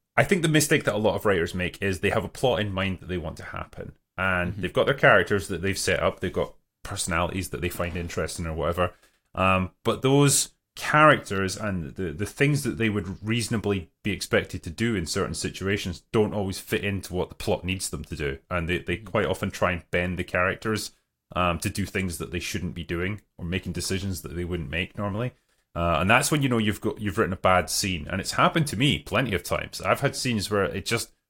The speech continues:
Speaker 1: there was a feeling that something just wasn't working right, uh, and I couldn't quite put my finger on it at first. And then it's usually when I s-,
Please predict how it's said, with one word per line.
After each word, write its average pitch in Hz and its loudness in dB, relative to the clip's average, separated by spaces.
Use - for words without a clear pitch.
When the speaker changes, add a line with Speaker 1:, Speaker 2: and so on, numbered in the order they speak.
Speaker 1:
there 87 -6
was - -6
a 101 -4
feeling 175 4
that 90 -4
something 120 2
just 90 -6
wasn't 95 0
working 76 -4
right, 71 -8
uh, 82 -2
and 82 -4
I 90 -2
couldn't 135 -2
quite - 0
put 110 -2
my 98 -2
finger 90 -2
on 85 -2
it 62 -6
at - -16
first. 85 -2
And 90 -4
then 95 -2
it's 78 -6
usually 120 0
when 107 0
I 95 2
s-, - -6